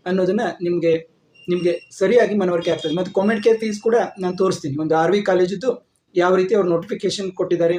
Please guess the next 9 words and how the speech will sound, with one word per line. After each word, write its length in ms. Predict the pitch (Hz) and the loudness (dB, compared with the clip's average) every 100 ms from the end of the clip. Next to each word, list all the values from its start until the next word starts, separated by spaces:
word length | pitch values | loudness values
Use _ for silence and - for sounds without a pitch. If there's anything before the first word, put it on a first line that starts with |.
| 175 _ _ _ _ | -4 _ _ _ _
ಫೀಸ್ 220 | 214 233 220 | -2 -2 2
ಜೊತೆಗೆ 260 | 220 226 | 2 2
ಮತ್ತೆ 280 | 214 202 202 | 0 0 0
ಕಾಲೇಜ್ನವರು 580 | 180 175 214 214 214 208 | 2 2 4 2 2 2
ಯಾವ 240 | 180 180 | 2 2
ರೀತಿ 200 | 190 202 | 0 -2
ಫೀಸ್ 300 | 202 185 170 | -4 -4 -2
ತೆಗೆದುಕೊಳ್ತಾರೆ 720 | 185 170 165 165 156 160 156 160 _ _ _ _ | -2 0 0 0 0 0 0 -2 _ _ _ _
ಅನ್ನೋದೆಲ್ಲ 320 | 185 202 208 | -2 0 2